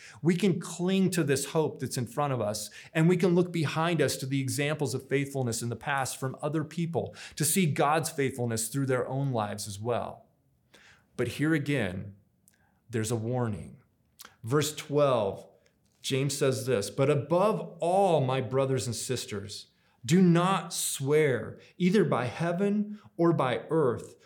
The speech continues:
or by any other oath, but let your yes be yes and your no be no, so that you may not fall under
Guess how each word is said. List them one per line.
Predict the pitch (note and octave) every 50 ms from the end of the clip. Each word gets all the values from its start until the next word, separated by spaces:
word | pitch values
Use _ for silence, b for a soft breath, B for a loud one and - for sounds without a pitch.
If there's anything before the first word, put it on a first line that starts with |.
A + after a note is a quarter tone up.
| b b b
or | D3+ D#3
by | D#3 C#3+ D3+ D3+ D3+ C3+ - -
any | E3 F3 F#3 G3+ G#3 G3+ - -
other | - D#3+ E3 D#3+ E3 D3+ - D#3+ -
oath, | D3 C#3+ C3 A#2+ A2 - - - - _ _ -
but | C#3+ D#3 D#3 D#3+
let | F#3 F#3+ F3+
your | G3 F3+ F3
yes | D#3+ C#3+ D#3 F3 F3+ F#3+ F3 - -
be | - F3 D#3+
yes | C#3+ C3+ D#3 F3 D3 C3+ B2+ - - - - b b b b b b
and | D3 C#3+ D3+ D#3
your | D#3 D3+ C#3+
no | C#3+ C#3+ C#3+ D3 D#3 D#3 D3+ D3+ D#3 D#3 D3+ B B B B B A#2
be | A2+ C#3 C#3+
no, | C#3 C3 C3+ C3+ C3 B2 A2+ G2 F#2+ - - b b b b
so | - - - E3+ E3
that | D#3+ E3+ D#3+ D#3+
you | C#3 C#3+ E3+ F#3+ F#3+
may | E3+ D#3+ D3 C#3+
not | C#3+ C#3+ D3 D3+ D3+ C#3 - -
fall | - - - - - D3+ D3 C#3 B2+ A#2+ A2 - - -
under | - D3 D3 C#3+ B2+ A#2+ G#2+ G#2 - - -